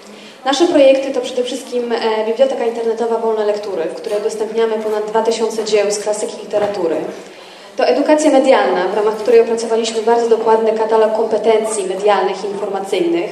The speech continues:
oraz komplet materiałów edukacyjnych, poprzez które chcemy, e, edukować świadomych i krytycznych użytkowników mediów.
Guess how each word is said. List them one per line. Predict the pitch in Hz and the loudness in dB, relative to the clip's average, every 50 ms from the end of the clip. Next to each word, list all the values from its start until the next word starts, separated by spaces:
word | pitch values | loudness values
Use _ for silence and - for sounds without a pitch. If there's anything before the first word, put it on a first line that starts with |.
| - - | -6 -6
oraz | 208 208 208 208 208 214 - 247 - | -2 0 2 2 0 0 -2 -4 -4
komplet | - - 226 226 226 220 208 202 208 - - | 0 0 0 0 4 4 4 4 2 -2 -2
materiałów | - - 208 220 226 233 226 226 226 | -4 -4 0 4 6 6 6 6 6
edukacyjnych, | 220 - 202 196 208 196 - - 180 160 165 170 151 - | 2 -2 -2 -4 -4 -6 -6 -6 -6 -4 -4 -6 -6 -8
poprzez | - - 196 180 - 208 - - | -8 -10 -12 -10 -10 -12 -12 -14
które | - - 214 208 202 | -10 -8 -4 -4 -4
chcemy, | 202 202 - 208 190 196 202 | -4 -4 -6 -6 -4 -4 -4
e, | 196 202 - - - - - - - - - - - - 214 220 220 220 214 247 | -4 -4 -6 -10 -12 -14 -16 -18 -18 -18 -20 -18 -2 2 2 4 4 4 4 4
edukować | 247 - 302 302 285 269 269 269 247 247 247 - - | 4 2 2 4 6 6 6 6 6 6 6 4 2
świadomych | - - - 254 247 240 240 233 233 233 226 240 226 - | -4 -2 2 2 4 6 6 6 6 4 2 2 0 -4
i | - | -8
krytycznych | - - 233 226 247 240 - - 226 214 214 214 | -6 -6 -4 -2 -2 -2 -2 -2 -4 -4 -4 -6
użytkowników | 226 233 226 - - 214 202 214 208 214 202 - - | -8 -8 -8 -8 -8 -6 -6 -6 -6 -4 -6 -6 -4
mediów. | 190 185 180 175 170 151 147 - - - - - - - | -2 -2 -2 -2 -2 -2 -4 -4 -6 -12 -14 -16 -18 -20